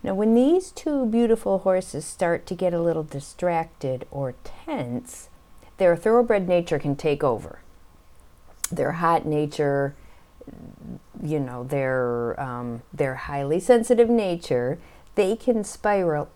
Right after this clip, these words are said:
up when left to their own devices instead of being able to self-regulate. I have other horses and have witnessed the horses of other people <laughs> being able to self-regulate with a little more precision.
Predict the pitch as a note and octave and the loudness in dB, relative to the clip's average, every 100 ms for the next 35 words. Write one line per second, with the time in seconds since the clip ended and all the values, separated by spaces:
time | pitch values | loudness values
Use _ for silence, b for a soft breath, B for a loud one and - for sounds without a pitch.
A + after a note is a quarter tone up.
0 | - G#3 F#3 - E3+ D#3+ D#3 D3+ - - | 2 2 2 -2 0 0 0 -2 -4 -4
1 | D3+ D3 - F3 E3+ D3+ E3+ G3+ - B2 | 0 0 0 0 0 0 4 2 2 -4
2 | A#2 B2 C#3+ - b b b - D3+ D3+ | -4 -6 -8 -12 b b b -8 -6 -4
3 | - E3+ E3 D#3+ E3 D#3+ D3+ D3 C#3+ C3+ | 0 2 2 2 0 2 2 0 -2 -6
4 | - C#3 C3 C3+ B2+ A#2+ A2 - - - | -4 -4 -4 -6 -6 -8 -14 -16 -20 -20
5 | - - - - - F#3 E3 F#3 F4 F#4 | -20 -20 -20 -16 -6 0 2 4 4 2
6 | F#3 B2+ A#2+ B2 A#2+ C#3 F#3 - - E3 | 0 -2 -2 -4 -2 -2 -4 -10 -8 -2
7 | D3 C#3 D3 D3+ C#3+ C#3+ - - A2+ B2+ | 2 2 2 0 0 -4 -6 -8 -4 -4
8 | C#3+ C3+ C3+ C3 - - - D4 F4 A3 | -4 -4 -4 -6 -12 -10 -2 0 2 0
9 | - C3+ - C#3+ D#3 D#3 C#3+ D#3+ D3+ D3 | -2 -4 -4 -6 -2 0 2 2 2 2
10 | E3 E3 D#3+ D#3 - D3 D3 - F#3+ F3+ | 2 4 2 -2 -2 0 0 2 2 2
11 | F3 E3+ E3 D3 C#3 C#3 D3 - - E3 | 4 2 4 2 2 0 -4 -4 -6 -2
12 | D#3 F3+ G3 F3 D3+ C3+ C3+ C3+ - A#2 | 2 6 6 6 6 2 0 -6 -4 -6
13 | A2+ - | -6 -12